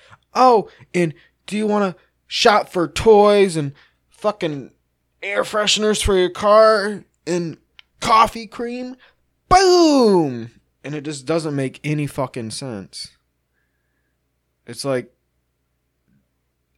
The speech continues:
and then, like, the dairy coolers are kinda like,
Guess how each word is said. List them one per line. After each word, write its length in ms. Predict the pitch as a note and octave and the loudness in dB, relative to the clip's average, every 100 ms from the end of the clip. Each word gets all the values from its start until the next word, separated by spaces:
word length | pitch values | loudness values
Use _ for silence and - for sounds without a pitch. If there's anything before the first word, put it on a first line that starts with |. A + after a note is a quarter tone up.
| - - - | -20 -20 -14
and 240 | B2+ B2+ | -12 -8
then, 200 | C3+ C3+ | -6 -6
like, 380 | C3+ B2 A2 - C#3 | -4 -6 -8 -18 -14
the 520 | B2+ A2 G#2+ G2 - _ _ _ _ | -8 -6 -6 -8 -12 _ _ _ _
dairy 360 | B2 D3 D3 B2+ | -6 -4 -4 -6
coolers 500 | - C3 B2 B2 A2+ | -10 -10 -10 -10 -12
are 80 | |
kinda 280 | A2 B2+ B2 | -12 -12 -10
like, 520 | A#2 A2 A2+ A2 _ | -10 -10 -10 -14 _